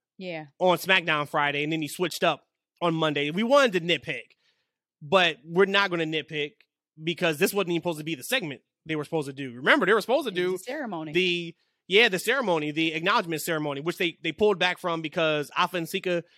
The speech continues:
Speaker 2: couldn't make it. I think they were sick. Rikishi had travel issues, so they kinda just pulled back, and we got
Speaker 1: Rocky
Speaker 2: what
Speaker 1: was
Speaker 2: we
Speaker 1: sick.
Speaker 2: got. I think there was no way that segment could have been as good as what we saw. But what I will say, though, to that Heyman piece,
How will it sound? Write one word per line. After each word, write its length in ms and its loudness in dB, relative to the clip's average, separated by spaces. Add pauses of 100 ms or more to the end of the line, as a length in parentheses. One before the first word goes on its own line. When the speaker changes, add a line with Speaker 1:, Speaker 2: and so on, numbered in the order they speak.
(260)
Speaker 2:
couldn't 240 2
make 200 2
it. 180 -2 (240)
I 40 -16
think 140 -2
they 100 4
were 100 -4
sick. 380 -4 (140)
Rikishi 500 -4
had 220 2 (180)
travel 300 -2
issues, 380 -6
so 80 -6
they 80 -4
kinda 200 -2
just 160 -12
pulled 180 -4
back, 280 -4 (280)
and 120 0
we 80 4
got 160 6
Speaker 1:
Rocky 100 2
Speaker 2:
what 80 -2
Speaker 1:
was 80 -6
Speaker 2:
we 120 -4
Speaker 1:
sick. 40 -4
Speaker 2:
got. 260 0 (480)
I 560 6
think 220 -2
there 120 2
was 140 0
no 180 4
way 460 2 (360)
that 220 0
segment 320 -2
could 80 -6
have 80 -6
been 140 0
as 80 -6
good 160 0
as 80 -4
what 140 -4
we 100 -10
saw. 300 -6 (220)
But 80 4
what 60 6
I 100 6
will 240 0
say, 200 -6
though, 260 -2
to 140 -4
that 160 2
Heyman 280 2
piece, 360 -10